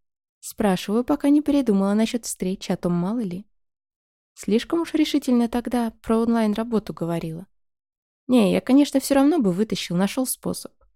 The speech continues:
Но пусть лучше сама пойдёт, настроенная. «Где угодно, только не у тебя», осмеливается подколоть меня Даша.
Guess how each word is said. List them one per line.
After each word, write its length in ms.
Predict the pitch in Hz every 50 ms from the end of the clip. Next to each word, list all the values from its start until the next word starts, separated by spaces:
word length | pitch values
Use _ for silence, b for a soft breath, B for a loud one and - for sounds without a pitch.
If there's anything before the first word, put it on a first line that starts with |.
| _ _ _ _ -
Но 120 | 190 185
пусть 240 | - - - - -
лучше 200 | 175 170 - 180
сама 320 | 170 - 208 208 226 247
пойдёт, 400 | 240 - 180 170 - - 170 -
настроенная. 760 | 190 196 196 - - - 247 226 185 165 160 160 175 180 202 208 _ _ _ _ _ _ _ _ _ _ _ _ _ _ _ _ _ _ _ -
«Где 300 | 190 190 214 190 214 208
угодно, 500 | 202 185 175 - 226 269 - 320 320 320
только 360 | - - 240 233 220 220 -
не 140 | 233 233 233
у 60 | 233
тебя», 420 | 226 - 233 190 175 180 160 190 _ _ _ _ _ _ _ _ _ _ _ _ _ -
осмеливается 680 | - 240 - - 220 202 185 180 175 175 180 175 - 185
подколоть 500 | - - - - 185 180 175 175 - -
меня 220 | 185 180 196 208
Даша. 400 | 202 196 170 160 165 - - -